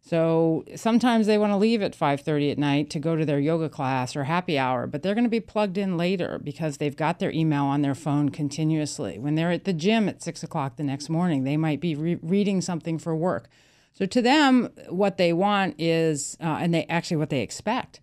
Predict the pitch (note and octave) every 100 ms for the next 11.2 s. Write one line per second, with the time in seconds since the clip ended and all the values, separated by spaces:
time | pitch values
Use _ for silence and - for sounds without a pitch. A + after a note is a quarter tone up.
0 | _ _ _ - E3+ E3 D#3 - D#3+ -
1 | D#3+ E3 E3+ F3+ F3 D3 D#3+ D#3+ D3+ C3+
2 | - _ _ _ F#3+ G3 D#3+ D#3+ D3+ C#3+
3 | E3+ D3+ D#3+ F3 - F3 E3 D#3+ - E3
4 | D#3 C#3+ - _ _ - D#3+ D3+ E3 F#3+
5 | G#3+ - F#3 F3+ E3 E3 E3 D#3+ - G3
6 | F3 - - C#3 D#3+ - - - D3 D#3+
7 | C3+ C#3+ C#3 - C3+ - D3 C#3+ D#3+ D3
8 | - D3+ C3+ C#3+ C3 C#3+ C#3 C3+ C3 C3+
9 | C3 A#2 - C#3+ D3 C#3+ C3 D3 - B2
10 | A#2 D#3+ B2+ D3 - D3 C3 C#3 C#3+ C#3
11 | C#3+ E3+